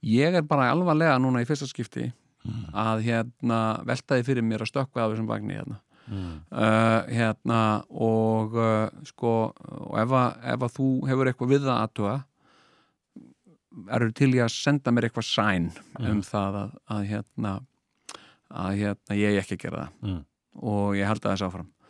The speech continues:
Speaker 2: Mm.
Speaker 1: Af því mér finnst þetta bara drullu erfitt og, og hérna, og þá, sem sagt, átti hún lítinn hund.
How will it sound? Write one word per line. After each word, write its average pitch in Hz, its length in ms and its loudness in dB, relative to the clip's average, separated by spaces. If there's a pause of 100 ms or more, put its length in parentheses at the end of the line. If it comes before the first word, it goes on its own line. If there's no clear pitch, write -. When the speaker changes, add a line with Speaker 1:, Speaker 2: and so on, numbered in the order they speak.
(100)
Speaker 2:
Mm. 104 120 -2 (600)
Speaker 1:
Af 107 80 -10
því 110 80 4
mér 110 100 6
finnst 139 220 8
þetta 120 240 0
bara 110 180 2
drullu 131 540 2
erfitt 104 520 -2
og, 104 380 0
og 101 300 -4
hérna, 101 540 -2 (100)
og - 480 -20 (380)
þá, 147 500 4
sem 139 180 0
sagt, - 320 -4
átti 143 320 0
hún 139 200 8
lítinn 135 380 4
hund. - 500 -4